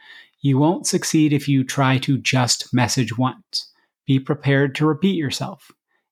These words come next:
and then repeat yourself again. It's crucial to understand the three streams of work model, according to Amaro. The operating stream is,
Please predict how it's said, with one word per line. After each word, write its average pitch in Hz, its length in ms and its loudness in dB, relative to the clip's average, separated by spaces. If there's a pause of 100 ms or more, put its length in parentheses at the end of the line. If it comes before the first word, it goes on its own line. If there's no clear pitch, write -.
and 127 200 4
then 127 160 4
repeat 127 380 0
yourself 123 520 0
again. 107 420 -2 (1160)
It's 147 160 0
crucial 214 380 2
to - 120 0
understand 147 640 2
the 135 60 2
three 135 320 0
streams 131 400 0
of 110 120 -2
work 143 240 0
model, 120 320 -2
according 123 360 -2
to 110 80 -2
Amaro. 113 420 -4 (760)
The 143 140 2
operating 165 580 2
stream 156 440 2
is, 135 460 0